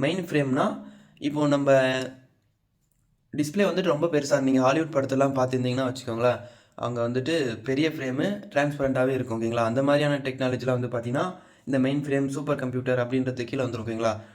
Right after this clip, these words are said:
அடுத்தா வந்து பார்த்தீங்கன்னா, சூப்பர் கம்ப்யூட்டர். இது மொத்தம் ஆறு தான் இந்த கணினியோட வகைகளா இருக்கு. நீங்க புக்ல பார்த்தீங்கன்னாலும் அதை தான் கொடுத்துருப்பாங்க, ஓகேங்களா? அடுத்த கொஸ்டின்,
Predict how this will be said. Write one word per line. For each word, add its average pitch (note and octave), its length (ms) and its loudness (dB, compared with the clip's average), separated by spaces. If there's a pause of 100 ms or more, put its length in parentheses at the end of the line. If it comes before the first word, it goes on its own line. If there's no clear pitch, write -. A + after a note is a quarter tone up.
(140)
அடுத்தா C#3+ 240 0
வந்து C#3 120 2
பார்த்தீங்கன்னா, C#3 340 -2
சூப்பர் C#3 240 -6
கம்ப்யூட்டர். A2+ 340 -4
இது A#2+ 160 -6
மொத்தம் B2 220 -4 (100)
ஆறு D3 220 2
தான் G3+ 120 2 (420)
இந்த C3+ 140 -2
கணினியோட D3 340 2
வகைகளா C3+ 340 0
இருக்கு. C#3+ 220 -4 (400)
நீங்க C#3+ 200 -4
புக்ல C#3 220 -2
பார்த்தீங்கன்னாலும் C3 420 -2
அதை A#2+ 140 -2
தான் B2+ 100 -2
கொடுத்துருப்பாங்க, A2+ 380 -4
ஓகேங்களா? A#2 260 -2 (760)
அடுத்த C#3 220 0
கொஸ்டின், D#3+ 320 -4